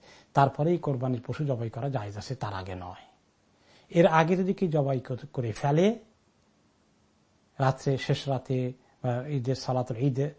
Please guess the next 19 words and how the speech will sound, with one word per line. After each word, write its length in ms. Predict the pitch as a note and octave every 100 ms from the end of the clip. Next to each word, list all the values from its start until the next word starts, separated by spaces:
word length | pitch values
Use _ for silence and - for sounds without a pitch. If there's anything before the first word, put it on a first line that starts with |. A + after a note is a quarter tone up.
| -
শুরু 240 | - D3+
হওয়ার 160 | B2 C3
আগেই 260 | A#2+ B2 D#3+
জবাই 240 | C#3 B2
করে 220 | A#2 A2+
ফেলেছে, 440 | - D3+ E3 A3 A3 - _ - _
তাহলে 220 | - B2+ B2+
নবী 240 | B2+ D#3
করিম 320 | D3+ C3+ C3
সাল্লাল্লাহু 440 | B2 B2+ B2 B2 B2+
আলাইহি 260 | B2+ -
ওয়াসাল্লাম 80 | C3
বললেন, 340 | D#3 G3 F3 C#3+ _ _ - _ -
"ইন্নামা 360 | C#3 D3+ D3+
হুয়া 180 | C3+ D3+
লাহমুন 400 | F#3 - D#3+ C#3+
ইকাদ্দিমুহু 600 | C#3+ - C#3 C#3 G3 E3
লি 120 | F3+ G3+
আহলিহি।" 440 | G3+ D3 A#2